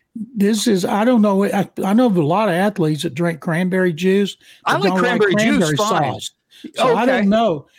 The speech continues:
Speaker 1: When I was young, it was always old people that liked it 'cause I guess it's cheap. And back when you didn't have much money and everybody,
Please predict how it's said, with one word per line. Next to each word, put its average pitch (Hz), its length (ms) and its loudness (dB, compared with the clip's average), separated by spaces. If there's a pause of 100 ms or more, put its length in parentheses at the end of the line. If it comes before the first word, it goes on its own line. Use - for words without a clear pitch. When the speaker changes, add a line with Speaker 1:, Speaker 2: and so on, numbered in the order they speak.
(140)
Speaker 1:
When 185 160 0
I 240 120 0
was 226 240 2
young, 226 300 0
it 185 40 2
was 175 120 0
always 196 460 0
old 214 300 0
people 220 360 0
that 180 140 0
liked 190 360 -2
it 208 140 -2
'cause 165 160 -4
I 170 80 -2
guess 202 340 -4
it's - 240 -14
cheap. 208 380 -4 (560)
And 170 180 -2
back 190 280 -2
when 185 200 0
you 180 420 2
didn't 190 220 0
have 190 160 0
much 180 280 -4
money 185 420 2
and 165 80 0
everybody, 175 560 -2